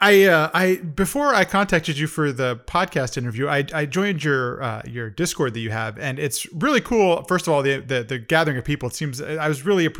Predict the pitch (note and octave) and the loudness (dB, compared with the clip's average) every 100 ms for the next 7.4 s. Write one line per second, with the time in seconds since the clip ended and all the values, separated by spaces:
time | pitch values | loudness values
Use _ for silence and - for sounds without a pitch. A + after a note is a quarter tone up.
0 | E3 D3 A#2+ B2+ B2 - - D3 D3+ - | -6 -4 -4 -8 -14 -18 -14 -4 -4 -4
1 | - - - _ _ D#3 D#3+ F3 F3 - | -20 -20 -20 _ _ -4 0 2 2 -4
2 | B2+ C#3 B2 B2+ F#3 E3+ - D#3 C#3 D3 | -4 -2 -2 -2 0 0 0 -4 -4 -4
3 | B2 A#2+ - D3+ C#3+ C3+ D#3+ C#3+ E3 C3+ | -6 -6 -10 -8 -6 0 0 2 0 2
4 | D3+ D3 C3+ C#3 B2+ C#3 C3 C#3+ B2 B2 | 0 0 -2 -2 0 -2 -4 -8 -8 -6
5 | C3+ C#3 A2+ B2 A#2 C3+ E3+ - - - | -8 -8 -8 -8 -4 -4 -4 -12 -12 -4
6 | A3+ A#3+ D#4 A3+ E3+ D3 D#3 D3+ D#3+ D#3 | 0 4 4 4 4 2 0 -2 -2 -6
7 | - F3 E3 - | -2 -2 0 -4